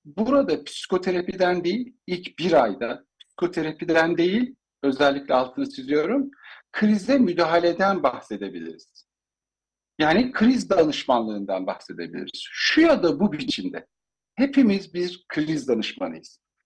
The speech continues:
Kriz danışmanının ne yapması gerekiyor? Temel ilkesini söyleyeyim. Bu bir televizyon programı olduğu için çok genişletmeyeyim, yormayayım insanları. Temel mantığı şudur.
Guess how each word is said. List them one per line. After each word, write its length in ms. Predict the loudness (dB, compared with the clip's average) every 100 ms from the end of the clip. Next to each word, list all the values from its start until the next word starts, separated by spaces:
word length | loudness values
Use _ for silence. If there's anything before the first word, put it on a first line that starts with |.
| _
Kriz 320 | 4 4 4
danışmanının 640 | 4 4 2 -2 -2 0 4
ne 60 |
yapması 500 | 4 2 -4 -12 -8
gerekiyor? 600 | -8 -8 -10 -8 -8 -8 _ _ _
Temel 420 | -4 2 2 2
ilkesini 540 | -4 -6 -6 -6 -4 -4
söyleyeyim. 440 | -2 -2 0 -4
Bu 100 | -6 _
bir 80 | -6
televizyon 460 | 0 0 -2 -6
programı 380 | -4 -6 -2 0
olduğu 240 | -2 -4 -10
için 180 | -12
çok 260 | -14 -14 -2
genişletmeyeyim, 680 | 0 0 -2 -6 -4 -2 2
yormayayım 420 | 2 2 -2 -4
insanları. 560 | -6 -4 -6 -4 -6 -8 -10 -20 -20 _ 0
Temel 380 | 4 6 4 4
mantığı 360 | 0 0 -6
şudur. 440 | -8 -8 -6 -6